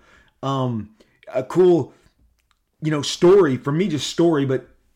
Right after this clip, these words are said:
to everyone else, comic book story, um, you know, graphic novel adaptation, whatever you wanna,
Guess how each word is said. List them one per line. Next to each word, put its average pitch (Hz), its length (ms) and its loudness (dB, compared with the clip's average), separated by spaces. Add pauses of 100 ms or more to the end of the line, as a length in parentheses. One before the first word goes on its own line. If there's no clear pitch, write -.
(540)
to 143 80 -6
everyone 160 300 0
else, 147 120 -4
comic 156 400 -4
book 147 140 -8
story, 156 600 -4 (340)
um, 120 480 -6 (300)
you 123 80 -8
know, 127 80 -2
graphic 139 380 -6
novel 143 440 -4
adaptation, 147 800 -6
whatever 143 240 -4
you 147 140 -2
wanna, 135 440 -6